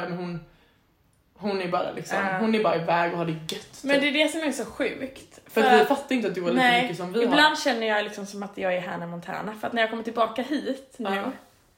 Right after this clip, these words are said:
Speaker 2: ni känner ju mig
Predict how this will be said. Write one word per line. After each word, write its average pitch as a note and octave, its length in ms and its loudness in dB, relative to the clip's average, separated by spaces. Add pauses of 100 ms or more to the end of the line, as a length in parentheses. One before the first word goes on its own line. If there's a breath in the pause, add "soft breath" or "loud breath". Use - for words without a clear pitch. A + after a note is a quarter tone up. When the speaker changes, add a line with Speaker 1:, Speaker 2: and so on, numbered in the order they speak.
(960 soft breath)
Speaker 2:
ni D#4 320 4
känner G#3+ 400 0
ju G#3+ 100 -2
mig G3 500 -6